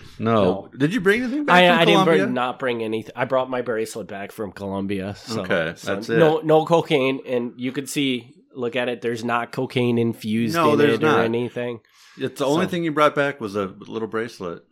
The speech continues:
Speaker 2: Pretty much, yeah.
Speaker 1: Oh,
Speaker 2: I think
Speaker 1: okay.
Speaker 2: Tracy brought back a bunch of dresses and stuff like that,
Speaker 1: Oh,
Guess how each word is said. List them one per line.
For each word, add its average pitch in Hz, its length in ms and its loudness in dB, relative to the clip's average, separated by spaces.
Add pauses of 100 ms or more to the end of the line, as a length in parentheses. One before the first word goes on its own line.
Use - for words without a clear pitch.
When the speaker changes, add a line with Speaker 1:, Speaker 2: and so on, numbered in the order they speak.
Speaker 2:
Pretty 226 200 -2
much, 247 320 4
yeah. 175 280 0
Speaker 1:
Oh, 165 80 -12
Speaker 2:
I 156 120 2
think 190 160 4
Speaker 1:
okay. 147 140 -2
Speaker 2:
Tracy 131 200 0
brought 98 240 -8
back 95 240 -10
a 110 40 -8
bunch 98 260 -8
of 95 80 -16
dresses 98 640 -8
and 95 200 -10
stuff - 320 -14
like 95 200 -10
that, 92 200 -10
Speaker 1:
Oh, 135 180 0